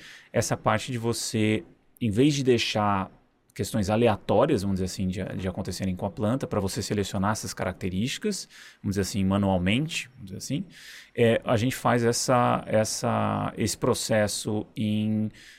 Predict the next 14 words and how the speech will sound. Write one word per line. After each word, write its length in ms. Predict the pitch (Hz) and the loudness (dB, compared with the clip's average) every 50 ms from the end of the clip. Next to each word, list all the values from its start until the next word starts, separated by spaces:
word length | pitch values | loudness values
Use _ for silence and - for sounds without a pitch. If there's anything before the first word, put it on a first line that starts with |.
| _ _ | _ _
de 120 | - - 95 | -10 -8 -6
forma 340 | - - 113 107 107 110 107 | 0 2 2 4 4 4 4
mais 640 | 104 101 101 101 101 101 101 101 101 98 92 95 | 4 2 2 2 2 2 2 0 0 -2 -2 -2
direta, 600 | 95 117 131 117 110 110 117 127 - - 180 170 170 - | 0 2 4 6 6 6 4 2 2 0 -2 -2 -4 -6
com 200 | - 135 123 120 | -4 -2 0 0
edição 400 | 117 120 123 - - 117 113 117 | 0 -2 -2 -2 -2 0 0 0
gênica, 460 | 127 160 160 160 175 196 190 - 202 | 0 2 2 2 2 2 2 0 0
e 60 | 202 | 0
você 220 | 185 190 180 180 180 | 0 0 0 0 -2
tem 300 | 170 180 175 170 175 - - - _ _ _ _ - | -2 -2 -2 -2 -2 -4 -6 -12 _ _ _ _ -2
isso 300 | 175 170 175 170 - 143 | 0 2 2 2 2 2
dentro 300 | 107 135 147 160 180 131 | 2 2 2 2 2 2
da 80 | 117 | 0
própria, 500 | - - 117 110 104 - 107 98 95 95 | 2 2 2 2 2 2 0 0 0 -2